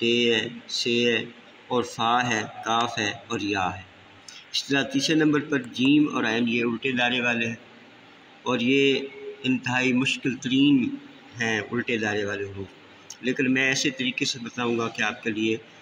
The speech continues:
ये इंतहाई आसान हो जाएगा। फिर सीधे दायरे वाले हैं, सीधे दायरे वाले भी कम मुश्किल नहीं, ये बहुत ज़्यादा मुश्किल है, लेकिन तरतीब ऐसी बताऊँगा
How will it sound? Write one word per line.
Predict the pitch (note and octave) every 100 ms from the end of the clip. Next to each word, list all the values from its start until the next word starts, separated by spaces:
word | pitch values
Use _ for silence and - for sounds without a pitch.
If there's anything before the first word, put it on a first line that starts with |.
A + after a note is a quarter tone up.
| -
ये | B2 B2
इंतहाई | A2+ A2 A#2+ A2+
आसान | A#2 A2 - G2+
हो | G2+
जाएगा। | F#2+ F2 F2+ - - - - - - - - -
फिर | C#3
सीधे | - B2 C#3+
दायरे | C#3 C#3 C#3
वाले | C#3 C3+
हैं, | C3+ B2+
सीधे | C3 A#2+ C3+
दायरे | C3 B2+
वाले | C3 C3
भी | B2
कम | B2 B2
मुश्किल | B2+ B2+ - B2+
नहीं, | B2+ B2
ये | A#2+ A2+
बहुत | A#2 A#2 B2
ज़्यादा | B2 A#2+
मुश्किल | A#2 A2+ - A#2
है, | A#2 - - - - - -
लेकिन | C3 C3 C3+ B2+ - - - - - - -
तरतीब | B2 - D#3 E3
ऐसी | C#3+ C#3 C#3
बताऊँगा | B2+ - A2 A2+ A2+